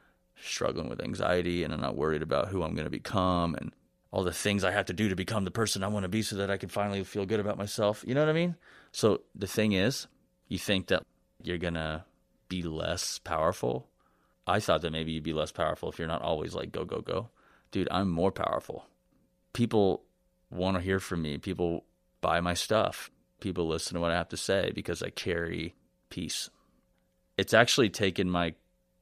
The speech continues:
competitive, goal-oriented, performance-oriented nature, which is great. Like, I think it's a gift. I don't think everybody's called to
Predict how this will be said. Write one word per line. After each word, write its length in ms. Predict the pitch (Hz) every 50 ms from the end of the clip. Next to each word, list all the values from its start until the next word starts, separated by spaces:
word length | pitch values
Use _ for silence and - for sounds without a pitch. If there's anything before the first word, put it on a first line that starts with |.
| _
competitive, 1000 | - - 92 87 - - 101 92 92 90 87 87 87 85 85 85 85 82 - -
goal-oriented, 880 | - 90 90 90 87 85 85 85 82 82 82 82 82 82 80 80 80 - - _ _
performance-oriented 1300 | - 95 85 - - 85 87 85 85 82 80 85 - - - - 80 76 76 76 78 76 80 82 80 -
nature, 440 | 82 82 101 127 - - 80 78 73
which 200 | 80 90 - -
is 120 | 135 135
great. 400 | - - 90 85 87 104 107 -
Like, 140 | - 92 -
I 60 | -
think 180 | 98 - 110 92
it's 140 | 98 - -
a 40 | 90
gift. 320 | 85 92 90 85 82 - -
I 40 | 101
don't 160 | 117 127 -
think 180 | 117 104 -
everybody's 380 | 95 92 95 92 92 90 90 -
called 280 | - - 92 90 90 85
to 140 | 82 80